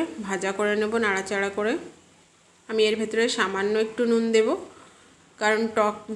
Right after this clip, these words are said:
যখন রান্না করব, আমগুলো যখন দেব, তখন কিন্তু আরও পরিমাণ মতো নুনটা দেব। যেহেতু চিংড়ি মাছের জন্য দিয়েছি, সেহেতু সামান্য পরিমাণে একটু নুন দিয়েছি। এদিকে দেখুন, আমি আমগুলো কেটে ধুয়ে পরিষ্কার করে নিয়েছি।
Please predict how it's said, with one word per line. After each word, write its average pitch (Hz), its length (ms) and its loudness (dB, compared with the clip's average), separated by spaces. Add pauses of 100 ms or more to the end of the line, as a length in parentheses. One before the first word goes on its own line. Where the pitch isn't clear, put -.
যখন 220 280 0
রান্না 214 360 4
করব, 220 200 0 (300)
আমগুলো 202 480 2
যখন 214 340 -2
দেব, 214 160 2 (160)
তখন 208 300 -2
কিন্তু 226 300 0
আরও 226 300 4
পরিমাণ 190 380 0
মতো 202 240 -2
নুনটা 202 400 0
দেব। 180 200 -2 (140)
যেহেতু 214 340 -4
চিংড়ি 226 340 0
মাছের 226 340 -2
জন্য 233 220 0 (140)
দিয়েছি, 220 300 0
সেহেতু 202 460 -4
সামান্য 196 480 -4
পরিমাণে 226 460 -2
একটু 226 260 -4
নুন 254 280 4
দিয়েছি। 175 340 -4 (800)
এদিকে 240 320 0
দেখুন, 240 320 4
আমি 254 200 2
আমগুলো 214 460 2
কেটে 208 320 0
ধুয়ে 220 260 2
পরিষ্কার 220 500 0
করে 220 240 0
নিয়েছি। 226 400 0